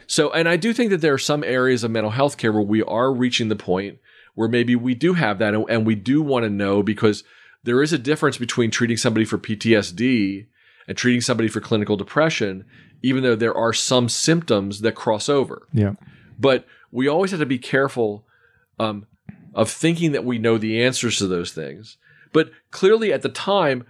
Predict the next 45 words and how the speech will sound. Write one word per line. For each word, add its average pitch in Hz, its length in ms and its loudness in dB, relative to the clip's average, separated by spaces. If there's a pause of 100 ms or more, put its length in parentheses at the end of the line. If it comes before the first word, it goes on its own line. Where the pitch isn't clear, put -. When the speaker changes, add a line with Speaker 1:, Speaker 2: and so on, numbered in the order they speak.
(140)
Speaker 1:
Rush 123 440 -2
gave 113 360 2
what 110 200 2
is 104 140 0
a 104 40 -4
very 131 240 2
typical 135 460 -2
parent's 104 840 -2 (800)
politically 127 600 0
correct 113 420 0
answer. - 480 -4 (400)
"My 113 120 2
kid 151 280 2
was 160 180 -2
fine 113 720 -2 (140)
until 123 240 0
he 127 60 2
shot 113 280 2
his 117 120 -6
best 110 260 0
friend, 95 480 0 (240)
and 117 140 -2
then 117 100 2
he 113 80 2
was 113 140 -4
crazy." 101 440 0 (920)
And 113 180 -2
that's 120 280 0
the 160 100 0
way 139 160 2
Rush 120 300 0
describes 107 580 0
it 123 80 -6
to 120 100 0
Adams. 104 320 0
That's 101 200 -2
the 113 60 -8
way 113 120 2
Rush 104 200 2
describes 98 460 0
it 98 100 -6
to 101 120 0
his 95 120 0
other 98 200 0
friends, 127 340 0